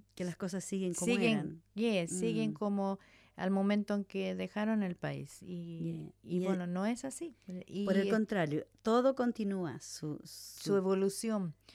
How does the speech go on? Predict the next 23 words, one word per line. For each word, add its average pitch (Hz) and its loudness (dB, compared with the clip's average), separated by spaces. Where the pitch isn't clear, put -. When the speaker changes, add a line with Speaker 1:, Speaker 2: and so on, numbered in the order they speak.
Speaker 1:
su - -12
curso 175 -4
natural. 151 -2
Speaker 2:
Claro, 196 -2
y 196 -2
esperamos 247 2
y 226 2
rogamos 202 0
que 196 -2
los 190 -2
demás 190 -2
países 196 -4
latinoamericanos 185 -4
también, 196 -4
que 196 0
suceda 190 -2
lo 180 -2
mismo 214 0
paulatinamente, 190 -2
y 202 -2
aunque 185 -2
sean 196 0
pasos 208 0